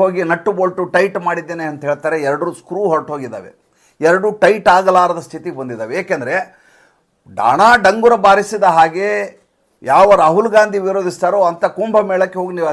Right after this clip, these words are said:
ಸ್ನಾನ ಮಾಡ್ಲಿಕ್ಕೆ ಹೋಗ್ತಾರೆ ಡಿ ಕೆ ಶಿವಕುಮಾರ್. ಯಾವ ಇಡೀ ಎಂ ಕೆ ಸ್ಟಾಲಿನ್ ಬಳಗ ತಮಿಳ್ನಾಡಿನಲ್ಲಿ ವಿರೋಧಿಸಿತ್ತು, ಅಂಥ ಸದ್ಗುರುನ ಕಾರ್ಯಕ್ರಮಕ್ಕೆ ಡಿ ಕೆ ಶಿವಕುಮಾರ್ ಹೋಗ್ತಾರೆ. ಡಿ ಕೆ ಶಿವಕುಮಾರ್ ಸುಮ್ ಸುಮ್ಮನೆ ಹಿಂದೂ ಅನ್ನುವಂಥ ಕಾರಣಕ್ಕೆ ಹೋಗಲ್ಲ. ಆತನ ಪ್ರೀತಿ ಮೊದಲ ಮ-,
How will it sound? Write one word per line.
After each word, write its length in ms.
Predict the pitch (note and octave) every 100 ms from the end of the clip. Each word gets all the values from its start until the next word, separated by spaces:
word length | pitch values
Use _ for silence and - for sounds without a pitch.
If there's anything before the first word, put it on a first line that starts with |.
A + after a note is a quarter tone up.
| C#3+
ಸ್ನಾನ 180 | D3+ E3
ಮಾಡ್ಲಿಕ್ಕೆ 380 | E3 D#3 D#3+ D#3
ಹೋಗ್ತಾರೆ 280 | C#3+ D3 B2
ಡಿ 140 | A#2
ಕೆ 140 | A#2 C3
ಶಿವಕುಮಾರ್. 480 | C3 G#2+ G#2 F#2 - _ _ _ _ _ _ _ _ _
ಯಾವ 440 | - D3 F#3 B3 A#3+
ಇಡೀ 260 | F#3 A3 B3+ B3+ A3+ F#3+ D3+
ಎಂ 60 | F3
ಕೆ 160 | G3+ B3
ಸ್ಟಾಲಿನ್ 440 | - G#3+ G3+ G#3+ F3 D3+
ಬಳಗ 240 | G#3 A#3 G3 E3
ತಮಿಳ್ನಾಡಿನಲ್ಲಿ 600 | F3 G3 G3+ G3+ G3 F#3+ E3
ವಿರೋಧಿಸಿತ್ತು, 580 | F3 F#3+ E3+ C#3+ C3+ - F#3+
ಅಂಥ 240 | E3+ F#3+
ಸದ್ಗುರುನ 640 | F3 E3+ F3+ F#3 A3 G#3 F3+ E3+
ಕಾರ್ಯಕ್ರಮಕ್ಕೆ 640 | F#3 G3 F3 E3+ E3 G#3 F3 C3 _ _ _ _ _ _ _ _ _ -
ಡಿ 80 | E3+
ಕೆ 140 | G#3 G3+
ಶಿವಕುಮಾರ್ 400 | F#3+ D#3+ E3+ D3+
ಹೋಗ್ತಾರೆ. 260 | - G#2+
ಡಿ 140 | B2+ G3+
ಕೆ 140 | A#3+
ಶಿವಕುಮಾರ್ 360 | F#3+ G#3 G#3 G3
ಸುಮ್ 140 | F#3 F#3
ಸುಮ್ಮನೆ 240 | F#3+ G#3+
ಹಿಂದೂ 260 | E3 F3+ G3+
ಅನ್ನುವಂಥ 340 | F#3+ F3+ F3+
ಕಾರಣಕ್ಕೆ 400 | F3 E3 D3+ D3+ C#3
ಹೋಗಲ್ಲ. 260 | C3+ G#2+ - _ _ -
ಆತನ 320 | D3+ E3 F3
ಪ್ರೀತಿ 440 | D#3 E3+ G3+ G3+ G#3
ಮೊದಲ 360 | E3+ D#3 D3+ E3+
ಮ-, 320 | D3+ C#3+